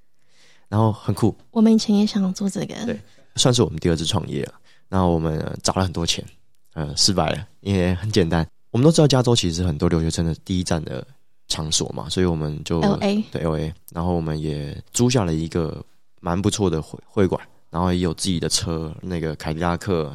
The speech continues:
Speaker 1: 从接送到那个去驾照，去
Speaker 2: 哦，D M V。
Speaker 1: 对，那个非常的老人，
Speaker 2: 嗯。
Speaker 1: 因为每次都要去排非常久。
Speaker 2: 对。对，排很久，
Speaker 1: 对，
Speaker 2: 对，
Speaker 1: 所以
Speaker 2: 然后动作都很慢。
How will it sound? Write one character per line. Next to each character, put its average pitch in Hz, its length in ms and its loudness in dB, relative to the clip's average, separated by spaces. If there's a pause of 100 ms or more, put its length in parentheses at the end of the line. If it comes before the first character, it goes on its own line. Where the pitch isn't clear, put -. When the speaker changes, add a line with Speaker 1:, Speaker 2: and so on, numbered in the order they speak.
(100)
Speaker 1:
从 85 240 -8
接 101 280 4
送 95 300 2 (160)
到 90 240 2 (440)
那 101 200 -8
个 82 140 0
去 - 160 -2
驾 90 220 4
照， - 200 -4
去 95 440 0 (480)
Speaker 2:
哦 262 180 2
，D 302 200 4
M 269 200 6 (100)
V。 247 360 6
Speaker 1:
对， 190 120 2
那 110 80 0
个 110 120 2 (220)
非 110 120 4
常 95 120 2
的 87 220 -2 (120)
老 82 260 0
人， 69 260 -6
Speaker 2:
嗯。 95 60 -10
Speaker 1:
因 104 80 0
为 262 100 6
每 247 80 6
次 226 140 2
都 95 80 0
要 92 60 2
去 95 60 0
排 - 260 -4
非 - 180 0
常 - 80 6
久。 85 60 6
Speaker 2:
对。 92 60 -2
对， - 40 -16
排 240 180 4
很 254 160 6
久， 233 240 6
Speaker 1:
对， 196 260 4
Speaker 2:
对， 208 240 0
Speaker 1:
所 214 140 -4
以 - 20 4
Speaker 2:
然 220 60 8
后 233 60 6
动 262 160 6
作 240 120 6
都 233 120 6
很 220 100 8
慢。 185 360 2